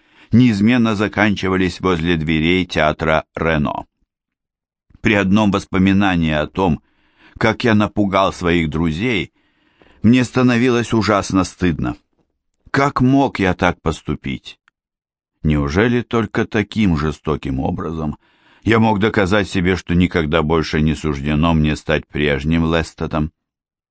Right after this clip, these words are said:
Что ж, я купил театр Рено,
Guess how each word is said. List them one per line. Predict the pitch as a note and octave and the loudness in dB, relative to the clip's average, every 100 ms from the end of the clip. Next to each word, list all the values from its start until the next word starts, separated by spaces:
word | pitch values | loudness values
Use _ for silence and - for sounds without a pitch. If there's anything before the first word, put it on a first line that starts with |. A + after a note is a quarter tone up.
| _ _ _ | _ _ _
Что | - - F#2+ D#2 | -14 -6 -2 -2
ж, | - - - _ _ _ _ _ _ | -4 -12 -18 _ _ _ _ _ _
я | C#2+ D2 F2 | -6 -2 -2
купил | - F#2 - G2 G2+ | 0 -2 0 0 0
театр | - F2 E2+ F2 D#2 | 0 -2 0 -2 -4
Рено, | D2+ D2+ C#2 A#1+ | -2 0 -2 -4